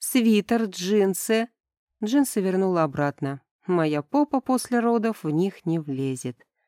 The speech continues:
И, судя по всему, свитер тоже мимо. Где-то был спортивный костюм. Он точно на меня налезет. Найдя искомое, я, держа его в руках, горестно поняла. На меня ничего не налезет,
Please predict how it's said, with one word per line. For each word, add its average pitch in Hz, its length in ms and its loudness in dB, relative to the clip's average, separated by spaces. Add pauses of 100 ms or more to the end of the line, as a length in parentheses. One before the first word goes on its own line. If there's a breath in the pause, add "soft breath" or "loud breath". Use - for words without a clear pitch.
(360)
И, 202 100 4
судя 262 300 2
по 247 100 0
всему, 233 360 2
свитер 208 460 -2
тоже 196 360 -2
мимо. 151 460 0 (540)
Где-то 180 580 -2
был 214 260 0
спортивный 214 720 -4
костюм. 180 720 -2 (360)
Он 214 180 6
точно 285 500 4
на 254 120 8
меня 220 280 6
налезет. 185 600 4 (520)
Найдя 156 400 4
искомое, 175 440 2
я, 156 220 2
держа 151 360 0
его 143 260 2
в 139 80 -4
руках, 220 400 2
горестно 165 500 0
поняла. 139 520 -2 (520)
На 175 120 6
меня 180 360 8
ничего 196 680 6
не 170 240 8
налезет, 147 720 2